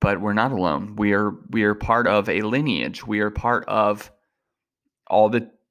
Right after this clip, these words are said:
practitioners that have come before and all the people doing it now and the people doing it in the future.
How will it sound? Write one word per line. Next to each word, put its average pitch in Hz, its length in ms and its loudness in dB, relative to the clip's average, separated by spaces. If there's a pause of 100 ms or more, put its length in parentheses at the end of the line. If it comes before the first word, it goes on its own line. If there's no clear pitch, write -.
(320)
practitioners 113 720 0
that 104 100 0
have 107 140 -4
come 113 240 -2
before 117 580 -4
and 90 200 -2
all 95 180 4
the 101 100 -4
people 110 320 -4
doing 110 280 0
it - 100 -4
now 127 420 0
and 107 380 -4
the 117 60 -2
people 131 300 -6
doing 139 260 -4
it 143 80 -4
in 139 100 -2
the 127 80 -4
future. - 540 -8